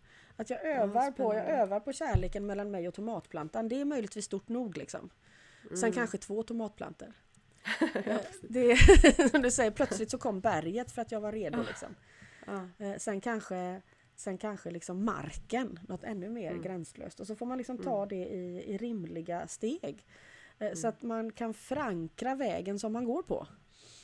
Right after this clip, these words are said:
Speaker 2: Mm.
Speaker 1: På något sätt.
Speaker 2: Alltså, du, nu dök det upp en, eh, en sak angående detta. För, eh, vad heter det?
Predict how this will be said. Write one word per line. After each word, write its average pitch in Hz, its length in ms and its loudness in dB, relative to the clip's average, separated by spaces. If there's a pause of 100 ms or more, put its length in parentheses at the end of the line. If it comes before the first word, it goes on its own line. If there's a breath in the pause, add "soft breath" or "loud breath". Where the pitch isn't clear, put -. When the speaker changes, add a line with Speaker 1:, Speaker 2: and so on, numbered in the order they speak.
(220 loud breath)
Speaker 2:
Mm. 156 220 -14
Speaker 1:
På 220 100 -4
något 156 160 -6
sätt. - 180 -12 (1000 loud breath)
Speaker 2:
Alltså, 202 160 -6
du, 190 140 -8
nu 226 140 0
dök 233 240 0
det - 60 -2
upp - 200 -8
en, 185 240 -4
eh, 185 180 -4 (1040)
en 185 120 -6
sak 170 260 -6
angående 170 360 -6
detta. 175 220 -4
För, - 280 -8
eh, 170 60 -4
vad 180 120 -8
heter 185 240 -6
det? 175 400 -8